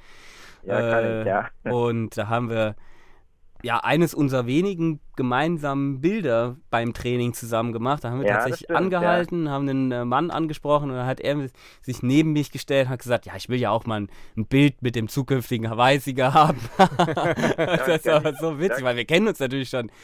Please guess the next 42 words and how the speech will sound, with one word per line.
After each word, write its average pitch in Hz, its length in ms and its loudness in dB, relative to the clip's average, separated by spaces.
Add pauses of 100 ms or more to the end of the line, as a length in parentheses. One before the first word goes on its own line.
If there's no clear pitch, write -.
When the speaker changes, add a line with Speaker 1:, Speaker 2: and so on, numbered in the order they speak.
(180)
Speaker 2:
seit, 120 360 0
weiß 139 200 0
ich 131 80 -12
nicht, 127 240 -8
wie, 120 200 -6
acht 131 220 -4
Jahren, 143 400 0
neun 139 240 -2
Jahren 143 380 2
und, 131 200 -2
Speaker 1:
Ja, 131 120 2
Speaker 2:
äh, 131 120 2 (120)
Speaker 1:
zehn, 170 160 -2
zehn 170 160 -2
Jahre 180 320 -4
ist - 80 -18
jetzt - 180 -8
her. 113 180 0
Speaker 2:
ja, 175 240 2
Speaker 1:
ja, 123 200 -2
Speaker 2:
das 127 140 -2
Speaker 1:
zehn 127 80 -4
Speaker 2:
ist 127 60 -8
Speaker 1:
Jahre. 127 300 -2
Speaker 2:
Wahnsinn. 113 140 -12
Speaker 1:
Damals 151 240 0
ist 170 100 -6
es 139 60 0
auch 131 100 0
in 120 120 -8
Griesheimer 156 500 -2
Zeit 147 240 -2
noch, 110 160 -2
ja. 107 240 -2
Speaker 2:
Genau, 160 400 0
und 120 440 -4
das 110 140 -4
ist 107 60 -2
Speaker 1:
Ja. 104 60 0
Speaker 2:
natürlich 98 200 -10
jetzt - 400 -8 (280)
ganz, 120 340 -4